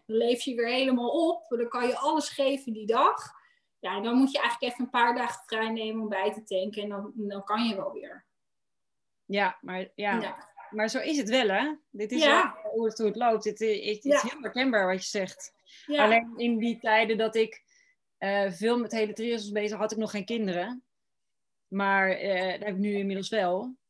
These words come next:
Speaker 1: Ja.
Speaker 2: Dus, eh, en dan is dat inderdaad wel, het is continu de hele, ja, je komt thuis van een lange training. Heb je een paar uur gerend en dan, eh,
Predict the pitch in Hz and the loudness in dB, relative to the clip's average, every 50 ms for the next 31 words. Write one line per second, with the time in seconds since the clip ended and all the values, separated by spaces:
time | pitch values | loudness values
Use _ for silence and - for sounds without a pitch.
0 | _ _ _ - 262 285 294 277 262 240 233 233 - 185 185 190 185 190 190 180 | _ _ _ 2 4 6 6 6 4 2 0 -6 -6 -4 -2 0 0 0 0 -2
1 | - - 202 208 202 202 202 202 - 214 220 - - 214 214 214 - - 208 208 | -4 -4 -4 -4 -2 -2 -4 -4 -4 -6 -6 -4 -2 -2 -2 -2 -4 -8 -6 -4
2 | 196 202 202 208 214 214 185 196 208 208 190 190 190 190 180 - - 208 - - | -2 0 0 0 0 -2 -2 -4 -2 0 0 0 0 -2 -2 -4 -6 -8 -8 -6
3 | 226 233 233 226 233 214 208 202 202 202 196 196 202 190 190 - _ _ _ _ | -4 -4 -4 -4 -4 -4 -4 -4 -4 -4 -4 -4 -6 -8 -10 -14 _ _ _ _
4 | - 190 190 202 202 214 220 208 - _ _ - 208 196 196 185 175 - 208 185 | -12 -8 -6 -4 -4 -2 -4 -4 -6 _ _ -2 0 0 0 0 -2 -4 -8 -6
5 | 190 - 214 214 226 233 226 - 220 208 202 196 214 220 220 208 196 202 185 214 | -2 0 2 2 2 2 -2 -4 -4 -4 -2 -2 0 0 -2 -2 -4 -2 -2 0
6 | 214 226 233 233 240 247 254 247 - _ - - - _ _ _ _ _ _ - | 0 0 0 -2 -2 -2 -4 -4 -8 _ -20 -20 -20 _ _ _ _ _ _ -8
7 | 185 190 185 202 208 202 196 196 190 196 220 202 202 208 202 196 196 - 202 190 | -8 -8 -4 -2 0 2 2 2 0 0 0 0 0 0 -2 -4 -6 -6 -4 -4
8 | 196 208 226 240 226 - - 196 196 190 190 190 196 196 196 196 196 190 190 190 | -2 -2 -4 -4 -6 -6 -6 -6 -4 -4 -4 -4 -2 -2 -2 -2 -2 -2 -2 -2
9 | 190 | -4